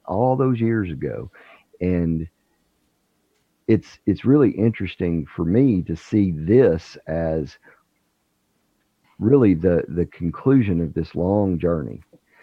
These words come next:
that finally we are connecting those segments together. Um, we're taking the law enforcement element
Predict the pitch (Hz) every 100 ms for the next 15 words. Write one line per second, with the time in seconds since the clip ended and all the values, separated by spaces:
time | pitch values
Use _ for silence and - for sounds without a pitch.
0 | _ _ - 82 76 - _ _ _ _
1 | - 101 113 117 98 85 90 78 73 87
2 | 76 - 92 78 107 - 85 65 69 76
3 | 78 71 - _ _ - 104 104 76 71
4 | 73 _ - _ _ _ _ _ _ -
5 | 87 123 107 55 - - - 80 71 76
6 | 76 - 127 143 95 80 78 80 82 80
7 | - 73 73 73 62 65 69 60 57